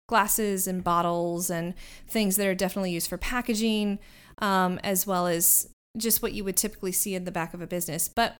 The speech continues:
something interesting catches your eye, and that is a, an orb, um, that is cracked, um, kinda set to the side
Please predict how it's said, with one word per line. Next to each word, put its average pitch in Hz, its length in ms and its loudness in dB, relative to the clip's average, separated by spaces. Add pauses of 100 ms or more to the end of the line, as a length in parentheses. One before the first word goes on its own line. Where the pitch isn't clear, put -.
something 339 540 -2 (140)
interesting 294 460 2
catches 254 460 -2
your 220 220 -2
eye, 185 500 -4 (480)
and 240 220 0
that 262 240 4
is 262 580 4
a, 220 460 -2 (240)
an 226 220 -2
orb, 226 560 4 (280)
um, 202 380 2
that 220 420 2
is 214 220 0
cracked, - 1000 0
um, 202 340 0 (100)
kinda 240 220 0
set - 300 6
to - 80 -4
the 226 100 2
side 208 640 2